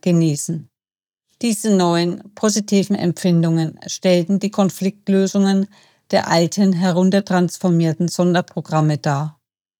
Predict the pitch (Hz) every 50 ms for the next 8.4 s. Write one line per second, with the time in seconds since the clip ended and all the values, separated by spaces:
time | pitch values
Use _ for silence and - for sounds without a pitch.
0 | _ _ - 214 214 202 214 202 208 - - 185 175 180 175 - - - 208 196
1 | 196 - 185 180 160 156 156 156 160 165 - - - _ _ _ _ _ _ _
2 | _ - 214 196 - - 220 202 - - 190 180 165 - 190 190 180 165 175 170
3 | 175 175 170 160 180 156 151 151 147 143 127 - 160 160 151 _ _ _ _ _
4 | _ _ _ - - 180 190 - - - 170 175 180 - - 220 202 - - 196
5 | 196 190 190 190 190 190 - - - - 214 208 208 202 208 - - 180 - -
6 | 196 185 - 208 190 - 196 185 - 185 170 170 175 180 170 190 185 170 - 196
7 | 180 175 175 170 170 160 156 156 - 165 151 - - - - - - - 147 139
8 | 123 - - - 160 143 120